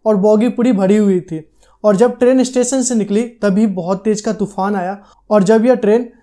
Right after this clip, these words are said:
बागरमती रिवर का ब्रिज क्रॉस कर रही थी तो अचानक से नीलगाय आया और लोको पायलट ने इमरजेंसी ब्रेक लगाई। उसी ब्रेक के वजह से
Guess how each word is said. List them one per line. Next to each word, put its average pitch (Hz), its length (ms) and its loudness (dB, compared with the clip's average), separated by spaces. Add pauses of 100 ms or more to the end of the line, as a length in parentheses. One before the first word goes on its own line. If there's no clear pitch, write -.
(260)
बागरमती 240 540 0
रिवर 233 240 2
का 240 140 0
ब्रिज 208 280 0
क्रॉस 220 260 0
कर 208 160 -2
रही 180 140 -2
थी 196 160 -4 (360)
तो 226 60 -2
अचानक 233 560 -2
से 269 160 -4
नीलगाय 226 440 2
आया 196 320 -4 (240)
और 226 160 4
लोको 220 280 2
पायलट 208 360 0
ने 247 220 -4 (300)
इमरजेंसी 208 500 0
ब्रेक 185 240 -2
लगाई। 165 320 -6 (320)
उसी 294 200 2
ब्रेक 254 300 2
के 285 80 0
वजह 247 200 2
से 254 160 0